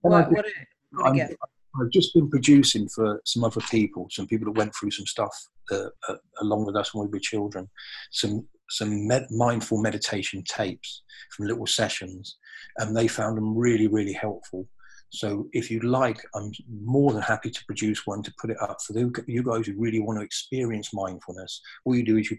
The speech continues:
Speaker 2: plug it in, sit there, listen to it, and you can do it led down.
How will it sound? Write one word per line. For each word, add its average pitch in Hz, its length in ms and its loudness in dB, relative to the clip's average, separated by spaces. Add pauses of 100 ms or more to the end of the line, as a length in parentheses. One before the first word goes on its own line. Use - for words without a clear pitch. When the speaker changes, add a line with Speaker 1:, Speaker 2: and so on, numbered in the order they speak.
Speaker 2:
plug 117 220 -6
it 107 100 -6
in, 101 240 -12 (120)
sit - 280 -6
there, 104 160 -4
listen 110 280 -2 (100)
to 101 100 -4
it, 98 180 -8 (400)
and 95 180 -10 (220)
you 107 120 -6
can 107 100 -6
do 101 140 -2
it 107 100 -8
led 101 200 -6
down. 101 360 -8